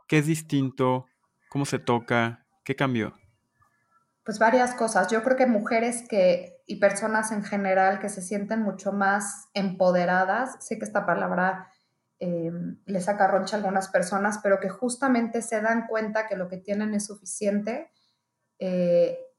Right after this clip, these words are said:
Speaker 2: internamente y que con base en eso, eh, pueden crear, pueden tener una voz,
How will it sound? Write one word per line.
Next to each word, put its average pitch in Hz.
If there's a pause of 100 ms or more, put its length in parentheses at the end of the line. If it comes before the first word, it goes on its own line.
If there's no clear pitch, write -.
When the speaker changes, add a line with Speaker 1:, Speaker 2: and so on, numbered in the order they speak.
Speaker 2:
internamente 208
y 196
que 180
con 185
base 202
en 226
eso, 208 (280)
eh, -
pueden 190 (720)
crear, 185 (200)
pueden 180 (440)
tener 196
una 180
voz, 196